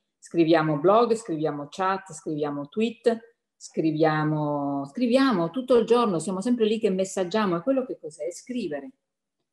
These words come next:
Scriviamo credendo di parlare. Pensiamo che quella sia una parola orale e che, come le parole orali,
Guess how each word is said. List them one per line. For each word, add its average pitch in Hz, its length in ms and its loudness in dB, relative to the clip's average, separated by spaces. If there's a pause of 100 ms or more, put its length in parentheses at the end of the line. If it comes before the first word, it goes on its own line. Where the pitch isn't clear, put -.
Scriviamo 240 540 2
credendo 190 480 2
di 185 100 -6
parlare. 135 760 -6 (720)
Pensiamo 202 380 0
che 190 120 2
quella 208 220 2
sia 196 180 2
una 175 180 0
parola 170 420 2
orale 170 580 -2
e 165 160 -6
che, - 220 -16 (120)
come 165 300 -4
le 151 140 -6
parole 147 640 -2
orali, 151 720 -2